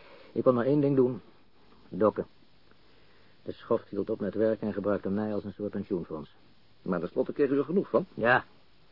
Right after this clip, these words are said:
Speaker 1: Onder ons gezegd zou u er niet genoeg van gekregen hebben. Weet u hoeveel ik aan die kerel betaald heb?
Speaker 2: Ja, vierenvijftigduizend kronen.
Speaker 1: Jezus, u weet alles.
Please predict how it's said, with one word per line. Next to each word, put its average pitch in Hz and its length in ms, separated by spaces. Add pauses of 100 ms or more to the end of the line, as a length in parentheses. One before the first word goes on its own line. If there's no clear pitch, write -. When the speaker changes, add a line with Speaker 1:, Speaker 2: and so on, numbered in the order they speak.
(600)
Speaker 1:
Onder 104 200
ons 127 120
gezegd 127 240
zou 131 180
u 139 40
er 143 60
niet 139 140
genoeg 139 180
van 127 120
gekregen 123 420
hebben. 120 220 (1080)
Weet 165 240
u 208 100
hoeveel 185 360
ik 180 80
aan 175 80
die 165 80
kerel 180 200
betaald 170 300
heb? 185 160
Speaker 2:
Ja, 95 260 (380)
vierenvijftigduizend 110 920
kronen. 87 300
Speaker 1:
Jezus, 92 340
u 90 80
weet 87 180
alles. 80 320